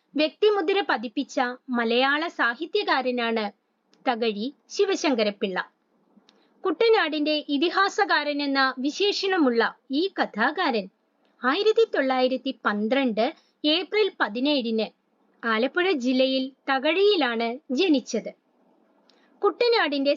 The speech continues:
സ്പന്ദനമാണ് അദ്ദേഹത്തിന്റെ രചനകൾ. നാല് തലമുറയുടെ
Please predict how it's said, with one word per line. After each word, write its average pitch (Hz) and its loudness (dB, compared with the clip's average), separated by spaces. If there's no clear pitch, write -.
സ്പന്ദനമാണ് 285 0
അദ്ദേഹത്തിന്റെ 254 0
രചനകൾ. 254 0
നാല് 240 2
തലമുറയുടെ 302 0